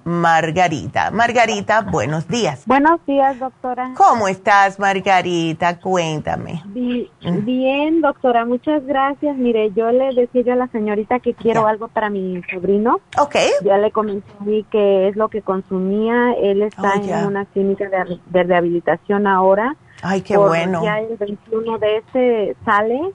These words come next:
Speaker 2: el veintiuno
Speaker 1: Sí.
Speaker 2: de este ya sale, pero
Speaker 1: Ok.
Speaker 2: fíjese que el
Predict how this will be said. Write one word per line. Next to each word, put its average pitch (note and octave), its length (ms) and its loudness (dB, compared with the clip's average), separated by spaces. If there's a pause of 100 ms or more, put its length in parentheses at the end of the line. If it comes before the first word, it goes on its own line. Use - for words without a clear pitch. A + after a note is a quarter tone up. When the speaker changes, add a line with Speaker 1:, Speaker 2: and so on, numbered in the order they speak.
Speaker 2:
el G#3+ 140 -4
veintiuno A3+ 400 -2
Speaker 1:
Sí. G#3+ 40 -4
Speaker 2:
de G#3+ 60 -6
este A3 240 -6
ya G3+ 260 -2
sale, A3 420 0
pero G#3+ 340 2
Speaker 1:
Ok. - 80 -4 (500)
Speaker 2:
fíjese B3+ 440 -2
que G#3 460 4
el F#3 220 0